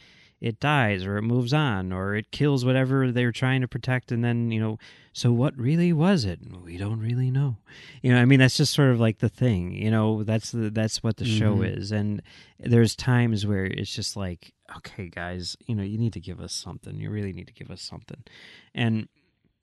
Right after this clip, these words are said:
Speaker 1: I can definitely see your complaints, and, um, I, I don't even disagree with them, really.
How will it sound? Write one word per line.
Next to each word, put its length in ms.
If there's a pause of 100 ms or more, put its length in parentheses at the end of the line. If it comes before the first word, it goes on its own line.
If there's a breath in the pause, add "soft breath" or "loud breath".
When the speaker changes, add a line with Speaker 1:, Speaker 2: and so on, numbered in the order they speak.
(520)
Speaker 1:
I 80
can 100
definitely 400
see 400
your 140
complaints, 760
and, 440
um, 480 (600 soft breath)
I, 300 (100)
I 100
don't 280 (680)
even 420 (300)
disagree 440
with 200
them, 280
really. 420